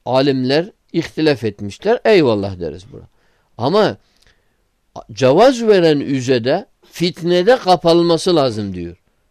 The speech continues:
Bugün nedir? Fitne günüdür. O zaman biz abesle iştigal ederiz.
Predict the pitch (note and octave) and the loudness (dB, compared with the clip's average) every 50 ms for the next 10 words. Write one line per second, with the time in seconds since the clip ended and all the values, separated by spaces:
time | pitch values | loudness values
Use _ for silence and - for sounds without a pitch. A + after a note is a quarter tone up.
0 | _ _ _ _ _ _ _ _ _ _ _ _ - D#3+ A3 A3+ A#3+ A3+ G#3+ G3 | _ _ _ _ _ _ _ _ _ _ _ _ -2 0 2 2 2 2 2 2
1 | F#3+ F#3 F3+ F#3+ A3+ G#3+ - - F#3+ D#3+ D#3 D#3+ D#3+ D3 C3 A#2+ A2+ A2 A2 G#2+ | 0 0 0 0 -2 -2 -2 -4 -4 -2 0 0 0 2 2 0 -2 -2 -2 -2
2 | C3+ F#3 G3 - E3 G3+ F#3+ F#3+ F#3 F#3 F#3 F3+ F3 D#3+ E3+ A3 A#3 A3+ - - | -2 -2 0 2 0 0 2 0 0 0 0 -2 -2 -4 -6 -6 -6 -6 -8 -12
3 | - - D3 D3+ E3 G3 F#3+ - - D#3+ E3 - - - D#3+ E3 F#3+ G#3 G3+ G3 | -10 -4 -4 -2 0 0 -2 0 -2 -4 -4 -4 -6 -8 -4 0 0 0 0 0
4 | F3+ F#3 G3 G3+ A3+ A3+ - - | -2 -2 -2 -2 -4 -4 -8 -14